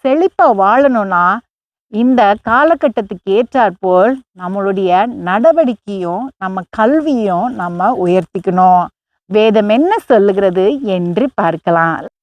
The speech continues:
எபேசியர் ஆறு பத்து, "கடைசியாக என் சகோதரரே, கர்த்தரிலும் அவருடைய சத்துவத்திலும் வல்லமையிலும்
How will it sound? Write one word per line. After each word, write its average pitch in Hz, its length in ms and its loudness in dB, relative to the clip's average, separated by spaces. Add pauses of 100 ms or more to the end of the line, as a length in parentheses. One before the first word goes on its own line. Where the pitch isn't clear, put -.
எபேசியர் 311 800 2 (100)
ஆறு 240 480 0
பத்து, 175 580 -2 (420)
"கடைசியாக 302 800 2
என் 214 280 0
சகோதரரே, 208 840 0 (480)
கர்த்தரிலும் 294 760 2
அவருடைய 214 640 0 (120)
சத்துவத்திலும் 262 840 2 (240)
வல்லமையிலும் 240 720 2